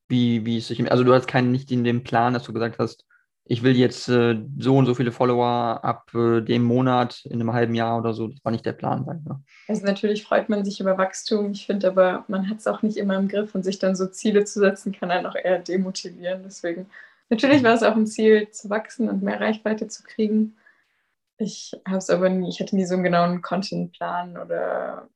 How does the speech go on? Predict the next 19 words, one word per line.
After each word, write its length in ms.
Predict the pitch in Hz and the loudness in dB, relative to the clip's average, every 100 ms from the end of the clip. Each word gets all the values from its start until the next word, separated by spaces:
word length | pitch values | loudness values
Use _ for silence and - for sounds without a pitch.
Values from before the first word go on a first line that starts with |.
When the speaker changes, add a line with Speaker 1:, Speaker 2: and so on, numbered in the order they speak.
| _ | _
Speaker 2:
sowas, 480 | - - - 190 - | -12 -8 -6 -8 -10
genau. 220 | - 190 202 - _ _ _ _ | -10 -10 -10 -16 _ _ _ _
Speaker 1:
Okay, 160 | 113 135 | -6 -2
verstehe. 340 | 226 220 - 135 | -2 -2 -6 -10
<laughs> 20 | - - _ - | -12 -20 _ 0
Ähm, 440 | 117 117 123 123 | 4 6 6 4
wie 160 | 113 131 | 4 2
kam's, 300 | 139 135 151 | 2 0 0
dass 140 | 143 | -2
du 140 | - 131 | 0 0
mit 180 | 120 117 | 0 -2
Sport, 480 | - - 139 - | -4 0 0 0
äh, 40 | - | -6
oder 760 | - 160 160 156 143 139 123 | -2 0 0 -2 -4 0 2
diesen 180 | 117 117 | 2 0
Sportschwerpunkt 1000 | 117 - 123 - 117 139 - 170 165 - | -4 -2 -2 0 0 0 -2 -4 -6 -4
hast, 260 | 151 156 - | -4 -4 -6
Fitnessschwerpunkt? 1300 | 139 139 151 - - - 139 151 - 151 151 147 - | -6 -2 -4 -6 -8 -2 -2 -2 0 0 0 -4 -2
Äh, 300 | 123 123 | 0 2